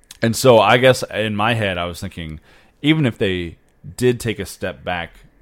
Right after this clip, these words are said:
as far as the top-end talent of the team goes,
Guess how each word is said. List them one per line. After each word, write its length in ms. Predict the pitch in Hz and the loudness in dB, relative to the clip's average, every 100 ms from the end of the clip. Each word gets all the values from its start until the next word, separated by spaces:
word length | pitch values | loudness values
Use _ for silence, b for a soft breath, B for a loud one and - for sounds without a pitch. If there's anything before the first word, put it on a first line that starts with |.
| _ | _
as 200 | 87 - | -16 -12
far 200 | 98 87 | -10 -10
as 140 | 82 | -12
the 160 | - 82 | -18 -18
top-end 640 | - 92 92 92 95 95 | -14 -12 -10 -12 -12 -12
talent 380 | 110 113 127 - | -10 -8 -10 -12
of 140 | 135 | -14
the 60 | 139 | -14
team 240 | 135 143 | -14 -14
goes, 500 | 143 139 147 147 - | -10 -10 -10 -14 -20